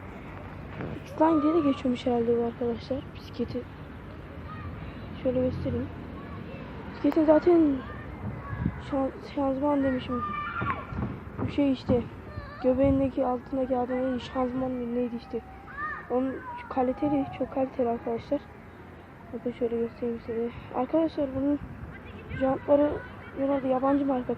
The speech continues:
Camaro mu ne? Ü-, Ümit'in kendi yaptığı bir şey değil. Göstereyim sizlere. Jim Marks. Ee, evet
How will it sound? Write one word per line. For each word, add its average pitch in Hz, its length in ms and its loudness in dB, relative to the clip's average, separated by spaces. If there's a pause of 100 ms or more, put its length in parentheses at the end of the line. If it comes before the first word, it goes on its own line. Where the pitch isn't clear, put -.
Camaro 269 360 6
mu 247 140 4
ne? 254 180 4 (920)
Ü-, 247 460 -6
Ümit'in 269 280 2
kendi 269 360 0
yaptığı 262 460 0
bir 262 60 -6
şey 254 200 -4
değil. 262 200 0 (1080)
Göstereyim 233 500 -6 (100)
sizlere. 233 240 -6 (2500)
Jim 240 140 -2
Marks. 233 360 -4 (1600)
Ee, 240 40 -6 (4000)
evet 196 140 -10